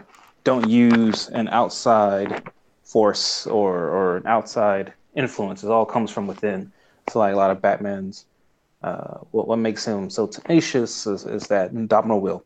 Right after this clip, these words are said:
But I didn't go with fire because I couldn't really see Batman fire bending. Just doesn't seem like something he would do. Um, so I went with air for Batman for a couple of reasons.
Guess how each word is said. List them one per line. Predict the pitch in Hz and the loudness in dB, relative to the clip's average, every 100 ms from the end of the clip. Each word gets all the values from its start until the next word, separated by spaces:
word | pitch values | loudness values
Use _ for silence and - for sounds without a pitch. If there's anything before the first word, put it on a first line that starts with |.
| _ | _
But | 151 | 2
I | |
didn't | 165 151 | 4 6
go | |
with | 117 | 4
fire | - 95 92 - _ _ _ | 2 -4 -6 -12 _ _ _
because | - 110 | -4 2
I | 117 | 4
couldn't | 147 139 135 | 4 2 0
really | 139 139 | 4 4
see | 131 143 117 | 4 -2 4
Batman | 107 104 98 95 - | 4 4 2 -4 0
fire | 98 95 | 2 0
bending. | 95 101 120 151 165 - _ _ | -2 -4 -4 -6 -8 -14 _ _
Just | 127 113 | -6 0
doesn't | 110 107 | 2 0
seem | - 113 | -2 -8
like | 127 71 - _ | -6 -6 -8 _
something | - 120 117 113 107 _ _ _ | -4 -2 0 -2 -6 _ _ _
he | 110 | -4
would | 107 | 0
do. | 143 214 214 - - _ - - _ _ _ - | 2 0 -2 -12 -20 _ -20 -20 _ _ _ -2
Um, | - 147 135 117 107 101 - _ _ _ _ _ _ _ | 2 4 6 4 2 -4 -6 _ _ _ _ _ _ _
so | - 170 160 | 2 4 6
I | - | 4
went | 123 139 120 | 4 2 2
with | 120 - | 0 0
air | 117 113 101 95 - - - | 2 4 4 2 0 -10 -4
for | 120 | -2
Batman | 95 92 - 104 95 92 98 - _ | 2 2 2 -4 -6 -6 -10 -14 _
for | - 147 135 127 | -2 2 6 4
a | |
couple | - 185 | 2 2
of | 156 | 4
reasons. | 107 98 98 98 - | 4 0 -6 -8 -10